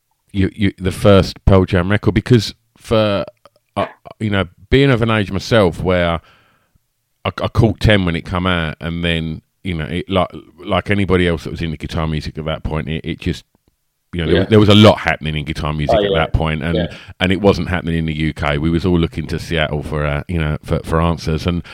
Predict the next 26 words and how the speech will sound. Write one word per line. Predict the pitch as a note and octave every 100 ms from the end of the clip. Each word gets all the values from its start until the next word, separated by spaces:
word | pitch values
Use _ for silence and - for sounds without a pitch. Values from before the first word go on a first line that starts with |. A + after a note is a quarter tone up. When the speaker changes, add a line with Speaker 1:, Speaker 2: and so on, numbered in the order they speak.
| - - - - _ _ _
Speaker 1:
and, | A2+ A2+ A2+
and | A2 A2
ten | - C3+ A#2
was | G2
absolutely | G2 G#2 - E2+
incredible. | F#2 A2+ F#2+ F#2
And | A2
then | B2 B2+ G#2+
Versus | B2 C3+ B2+ B2+ -
come | G2 F#2+
out, | D#2+
which | F#2 -
was | G#2+
more | A2 A#2 G#2
of |
the | F#2
same, | E2+ A2 G2 E2 D2+
you | E2
know, | E2 E2+
and | F2+
it | -
was | -
like, | -
"This | G#2+ G#2+
is | G2
incredible." | G2+ - A#2+ G#2 E2+ D#2+ D2